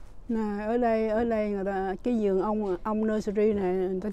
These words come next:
trồng mấy cái cây ở trong mấy cái chậu bự như nè. Các bạn thấy cái, mấy cái chậu bự như là không biết một trăm ga lông không?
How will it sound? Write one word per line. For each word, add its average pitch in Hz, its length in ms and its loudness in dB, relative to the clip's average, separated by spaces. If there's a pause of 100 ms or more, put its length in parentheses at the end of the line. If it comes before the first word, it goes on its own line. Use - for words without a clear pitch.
trồng 180 300 2
mấy 226 80 -2
cái 254 120 2
cây 208 260 0
ở 233 140 0
trong 208 160 0
mấy 220 80 -2
cái 247 200 -2
chậu 175 240 0
bự 180 300 2
như 220 240 2
nè. 185 120 2 (1120)
Các 247 120 -4
bạn 185 180 2
thấy 254 180 0
cái, 262 200 2
mấy 254 200 0
cái 269 160 4
chậu 165 180 2
bự 170 260 0
như 202 200 0
là 180 80 2
không 185 100 0
biết 262 180 0 (760)
một 196 120 -4 (100)
trăm 226 200 4
ga 226 120 2
lông 226 220 0
không? 220 140 -4